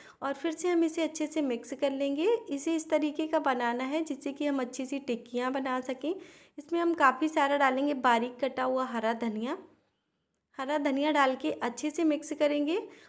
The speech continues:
और अब हम इसकी टिक्कियाँ बनाएंगे। तो ये देखिए, एक बॉल्स इस तरह से हम तैयार करेंगे और इसे फिर थोड़ा सा फ्लैट करेंगे और इसे अच्छी सी टिक्की का शेप दे देंगे।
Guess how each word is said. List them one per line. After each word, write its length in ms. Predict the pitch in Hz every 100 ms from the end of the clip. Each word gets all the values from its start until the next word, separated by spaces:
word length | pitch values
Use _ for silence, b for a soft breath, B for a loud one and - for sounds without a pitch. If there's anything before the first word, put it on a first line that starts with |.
| B
और 200 | 269 269 -
अब 180 | 294 330
हम 120 | 320
इसकी 240 | 311 320
टिक्कियाँ 460 | 311 247 - 254 269
बनाएंगे। 480 | 277 277 277 277 359 453 - _ _ _ _ _ _ _ _ _
तो 60 | 262
ये 40 |
देखिए, 360 | 240 254 254 392 508 494 -
एक 240 | 262 247
बॉल्स 320 | 240 226 247 247 - -
इस 180 | 254 -
तरह 180 | 262 277
से 160 | 277
हम 120 | 302 285
तैयार 380 | 269 247 240 247
करेंगे 400 | 262 277 277 359
और 140 | 339
इसे 180 | 262 269
फिर 280 | 262 311 311
थोड़ा 300 | - 262 262
सा 180 | 262 285
फ्लैट 380 | 285 240 220 226
करेंगे 440 | 247 254 262 349 403 B B B
और 120 | 254
इसे 240 | 277 359
अच्छी 260 | 339 330 320
सी 120 | 311
टिक्की 360 | 302 262 233 262
का 140 | 262 269
शेप 340 | - 220 220
दे 120 | 262 262
देंगे। 360 | 277 285 339